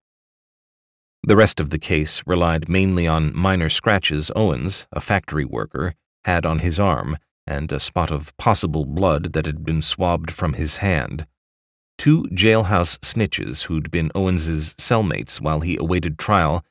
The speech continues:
claimed he had separately confessed to them, though the story Owens purportedly told them contradicted the version Thompson had given police. In his opening statement, Brave told the jury that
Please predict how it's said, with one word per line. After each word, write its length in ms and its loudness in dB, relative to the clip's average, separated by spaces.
claimed 380 0
he 160 2
had 240 0
separately 600 0
confessed 640 -2
to 100 -4
them, 320 -6
though 200 2
the 140 -2
story 380 0
Owens 400 0
purportedly 680 0
told 300 2
them 220 -2
contradicted 680 -2
the 80 -4
version 460 0
Thompson 480 -2
had 180 -4
given 260 0
police. 680 -4
In 180 8
his 340 6
opening 360 4
statement, 840 -4
Brave 380 2
told 320 0
the 80 0
jury 400 2
that 320 -4